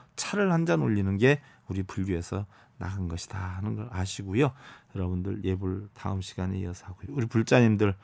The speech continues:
짐을 내려놓았으면 하는 마음이에요. 짐을 내려놓지 않으면요, 먼 길을 가기도 힘들고요. 또 홀가분한 마음으로 다니기도 쉽지는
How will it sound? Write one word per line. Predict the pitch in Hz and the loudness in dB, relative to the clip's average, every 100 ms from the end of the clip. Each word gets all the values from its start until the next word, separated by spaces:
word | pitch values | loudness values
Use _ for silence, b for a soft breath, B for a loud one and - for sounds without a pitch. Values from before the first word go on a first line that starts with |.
| b b b b b b _ _ | b b b b b b _ _
짐을 | - - 120 127 147 151 | -2 6 10 12 12 12
내려놓았으면 | 143 127 120 107 - 107 98 | 12 10 8 6 4 2 0
하는 | 104 | 0
마음이에요. | 101 92 92 90 95 - _ _ _ _ _ _ _ _ - | -2 -4 -6 -8 -12 -18 _ _ _ _ _ _ _ _ -6
짐을 | - 110 101 | 2 6 8
내려놓지 | 98 101 98 92 - | 6 4 2 -2 -4
않으면요, | 107 95 92 104 110 95 113 - | -4 -4 -4 -6 -6 -8 -10 -4
먼 | 101 98 95 | 0 2 2
길을 | 101 107 | 0 -2
가기도 | 95 92 - | -4 -8 -10
힘들고요. | 104 98 92 101 95 _ b b b b b b _ | -10 -10 -12 -14 -20 _ b b b b b b _
또 | - | 2
홀가분한 | 127 165 180 165 160 135 | 6 10 10 10 8 8
마음으로 | 110 107 101 98 | 6 6 2 -4
다니기도 | - 98 98 98 98 | -6 -6 -4 -6 -8
쉽지는 | - - - - 104 95 95 | -8 -10 -10 -6 -4 -4 -8